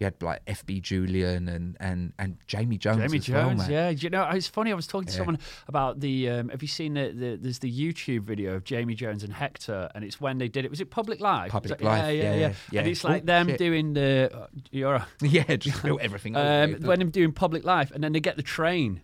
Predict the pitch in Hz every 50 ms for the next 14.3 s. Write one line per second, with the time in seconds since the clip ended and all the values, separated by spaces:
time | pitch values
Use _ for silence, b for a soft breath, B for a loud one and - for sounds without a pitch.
0 | - - - 120 131 147 147 147 135 120 107 98 95 92 - 131 139 139 131 131
1 | 135 123 - - 170 - - - 147 131 127 123 151 151 156 151 143 127 120 120
2 | 120 - - - 117 123 123 110 - - 151 147 160 139 135 127 120 131 143 143
3 | 139 147 143 139 135 139 131 127 127 123 113 - 135 131 127 127 117 - 139 135
4 | 139 135 - 123 110 - 139 135 113 104 90 - - 120 113 - - - - 110
5 | 110 107 101 98 - - - - 107 104 104 104 107 104 104 104 104 101 98 101
6 | 101 107 110 110 107 - 98 - 120 107 107 101 98 98 98 90 104 101 95 -
7 | - 98 98 95 92 - - 95 92 90 90 - 98 95 95 90 - 101 98 95
8 | - - - - - 101 90 87 90 87 87 87 - - - - - - - 92
9 | 95 104 92 - - 101 82 90 90 - - 92 87 87 92 - - - B B
10 | B 104 98 92 - 92 101 92 98 95 98 98 107 104 98 95 - - 95 85
11 | 82 - - 98 98 98 95 95 95 92 90 - - - 107 101 90 87 - 92
12 | 87 87 85 82 98 69 78 98 80 95 92 - 98 98 107 98 101 107 98 90
13 | 95 - - - 95 90 87 85 82 85 82 82 80 - _ b b b b b
14 | b b b 87 87